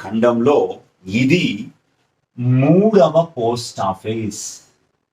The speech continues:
ఇది మూడవ పోస్ట్ ఆఫీస్. చాలా ఇంపార్టెంట్ ఇది, ఖచ్చితంగా గుర్తుపెట్టుకోవాలి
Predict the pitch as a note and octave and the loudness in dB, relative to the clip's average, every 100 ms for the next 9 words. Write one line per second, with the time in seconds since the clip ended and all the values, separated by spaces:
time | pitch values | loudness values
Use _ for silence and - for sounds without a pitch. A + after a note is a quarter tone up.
0 | _ _ _ _ - A2+ A#2+ C3+ G#2+ G2 | _ _ _ _ -10 -6 0 0 0 -4
1 | - _ G2 G2+ B2 C#3 D#3+ D3 A2+ A#2 | -10 _ -8 -2 0 0 2 0 0 -2
2 | F#3+ - _ - A2 G#2+ - G#2+ G2+ - | -2 -8 _ -6 -4 -4 -4 -4 -4 -6
3 | F#2+ - - _ - A2+ B2 C3 A#2+ A2+ | -10 -10 -18 _ -8 -4 -2 -2 -4 -4
4 | A#2 A#2 A#2 G#2+ G#2+ A2+ E3+ F#3 _ _ | -6 -6 -8 -10 -10 -6 -6 -6 _ _
5 | _ _ _ - A#2 A#2+ B2+ C3+ B2+ B2 | _ _ _ -8 -8 -6 -4 -2 0 -2
6 | G#2 G#2 - A#2 - A#2+ A2+ A#2 | -4 -10 -8 -8 -4 -4 -2 -2